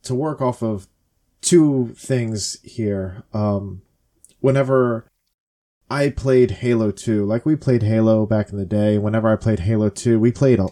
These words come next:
we put a lot of hours in that, Kevin, from doing, uh, you know, special jumps to doing, like,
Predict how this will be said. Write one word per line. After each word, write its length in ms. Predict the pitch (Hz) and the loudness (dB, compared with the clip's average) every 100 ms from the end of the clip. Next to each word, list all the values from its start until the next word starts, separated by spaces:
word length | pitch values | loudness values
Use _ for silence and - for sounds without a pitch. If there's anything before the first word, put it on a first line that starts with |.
| - | 0
we 120 | 113 | 0
put 160 | 101 | 2
a 60 | 82 | 0
lot 220 | 78 92 | 0 0
of 80 | 95 | 2
hours 300 | 98 98 92 | 2 2 0
in 60 | 90 | -2
that, 160 | 87 | -4
Kevin, 320 | - 92 87 90 | -4 -4 -4 -8
from 220 | 95 92 | -8 -2
doing, 360 | 104 101 101 | 0 0 0
uh, 300 | 98 98 95 92 - _ _ | -2 -2 -2 -4 -12 _ _
you 120 | 113 | -2
know, 200 | 101 95 | 0 0
special 380 | - - 120 117 | 0 0 0 0
jumps 420 | 104 120 117 113 | 0 2 2 -2
to 100 | - | -4
doing, 420 | 110 117 113 113 - _ _ | 0 2 0 -2 -8 _ _
like, 320 | 113 104 98 | -4 -2 -2